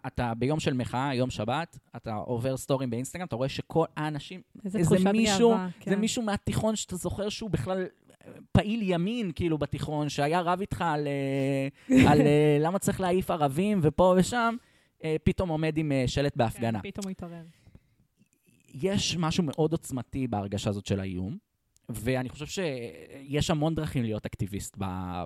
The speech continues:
Speaker 1: ב-, בשלב הזה. ו-, ואגב, מכל הצדדים, אם אתה מאוד מאוד תומך ברפורמה,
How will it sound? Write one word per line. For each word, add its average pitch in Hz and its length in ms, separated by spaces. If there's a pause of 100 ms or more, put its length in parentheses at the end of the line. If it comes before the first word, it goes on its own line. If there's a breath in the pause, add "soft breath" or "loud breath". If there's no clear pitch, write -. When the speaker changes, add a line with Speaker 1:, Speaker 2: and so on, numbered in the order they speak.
Speaker 1:
ב-, 92 300
בשלב 90 360
הזה. 80 280
ו-, 110 200
ואגב, 127 640
מכל 208 240
הצדדים, 104 540 (200)
אם 143 80
אתה 147 120
מאוד 147 300
מאוד 143 180
תומך 139 280
ברפורמה, 151 680